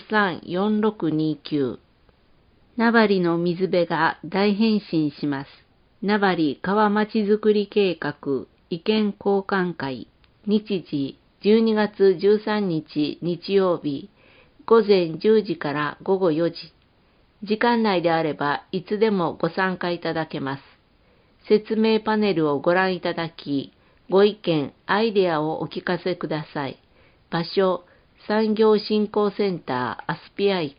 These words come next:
階、南町。対象、市内在住の人。問い合わせ先、道路河川室、電話六三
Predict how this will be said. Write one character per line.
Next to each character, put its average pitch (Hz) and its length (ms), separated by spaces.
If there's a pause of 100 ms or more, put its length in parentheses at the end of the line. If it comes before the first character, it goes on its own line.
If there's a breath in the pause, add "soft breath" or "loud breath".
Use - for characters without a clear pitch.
(100)
階、 123 320 (360)
南 175 360
町。 - 560 (540 soft breath)
対 202 260 (100)
象、 185 360
市 - 200
内 180 400
在 180 280
住 185 200
の 175 160
人。 - 460 (760 soft breath)
問 220 200
い 220 60
合 214 80
わ 214 160
せ 202 120
先、 180 640 (600)
道 220 260
路 143 180
河 170 140
川 202 320
室、 - 540 (400)
電 185 320
話 170 380
六 196 300 (120)
三 196 340